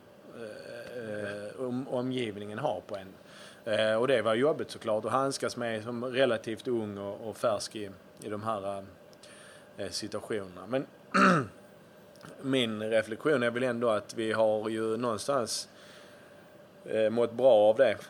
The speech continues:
eh, på sikt. Det var ju såklart, eh, tufft så in i, men, eh, men allt som behövde göras om och stöpas om som, eh, sen tog sats mot någonting bra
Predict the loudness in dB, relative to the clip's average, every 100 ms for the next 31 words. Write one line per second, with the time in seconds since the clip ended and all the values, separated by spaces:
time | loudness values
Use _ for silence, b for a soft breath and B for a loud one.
0 | -14 -4 0 0 2 2 0 -2 -2 -2
1 | -2 -6 -10 -6 -4 0 0 0 -2 -4
2 | -6 -2 0 0 -2 -8 -8 -8 -4 -4
3 | -4 -10 -10 -6 -4 -4 -6 -8 -8 -6
4 | -4 -4 -4 -4 -6 -6 -4 -4 -4 -8
5 | -2 -2 -2 -6 -6 -2 0 0 0 0
6 | 0 0 0 0 0 -2 -4 -6 -4 -2
7 | -2 -4 -2 0 0 -4 -10 -8 -6 -6
8 | -8 -12 -10 -8 -6 -4 -2 -2 -4 -6
9 | -2 2 2 0 -4 -6 B B B B
10 | B B -10 -4 -4 -2 -4 -4 -2 2
11 | 2 2